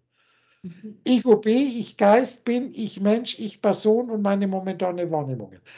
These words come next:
Speaker 2: Steht ganz perfekt auch im Farbegesetz da. Es gibt in deinem Individualbewusstsein grundsätzlich zwei verschiedene Darstellungsformen der von dir wahrgenommenen Informationen.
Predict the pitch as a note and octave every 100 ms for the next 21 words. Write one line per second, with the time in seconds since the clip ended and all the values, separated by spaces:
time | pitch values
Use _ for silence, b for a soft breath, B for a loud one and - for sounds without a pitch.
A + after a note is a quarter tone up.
0 | B - - G#3 G#3 A3+ C4+ A3+ - G3+
1 | G#3+ - F#3+ E3+ F3 C#3 F3+ F3+ F3 D3+
2 | - E3 - - A2 - _ _ _ _
3 | _ _ _ _ _ _ _ _ _ _
4 | _ _ _ _ F#3+ F#3+ B3 C#4+ C4 A3
5 | A3 A3+ G#3+ G#3 C4 A#3+ A3+ A3 G#3 G#3
6 | A#3+ A3+ A3 A3 G#3+ G3+ A3+ A#3 A#3 A3
7 | G3+ - - G#3 C4 B3 G3 A#3 A3 G3+
8 | G#3 G#3 - G#3 G3 - G3+ G3 E3+ G3
9 | G3 F3+ F#3+ F3+ G3 G3 F#3 F3+ F3 E3+
10 | G3 G3 F3+ F3 - F#3+ F#3+ D3